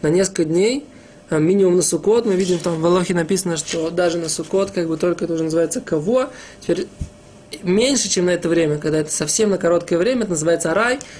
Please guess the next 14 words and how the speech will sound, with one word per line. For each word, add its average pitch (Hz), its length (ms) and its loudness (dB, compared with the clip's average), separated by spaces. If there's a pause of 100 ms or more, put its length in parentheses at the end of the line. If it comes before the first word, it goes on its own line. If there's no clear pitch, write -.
(140)
Временный — 233 400 2
это 185 140 0
только 233 220 0
постановление 208 380 2
мудрецов. 180 400 2 (220)
Итак, 190 320 0 (760)
поставить 254 520 0
постоянный 226 540 2
шатёр — 175 360 2
это 180 180 0
запрет 185 420 2
из 165 120 0
Торы, 170 400 2 (140)
да. 190 300 -2